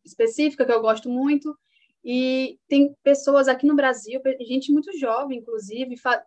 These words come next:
tendo canais de, sei lá, quantos mil,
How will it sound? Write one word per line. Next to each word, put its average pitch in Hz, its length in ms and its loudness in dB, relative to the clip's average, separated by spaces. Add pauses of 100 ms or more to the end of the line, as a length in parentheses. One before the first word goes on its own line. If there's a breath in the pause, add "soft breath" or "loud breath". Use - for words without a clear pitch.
tendo 247 280 -2
canais 233 420 0
de, 247 300 -4 (380)
sei 262 180 0
lá, 247 200 4
quantos 277 380 2
mil, 262 640 4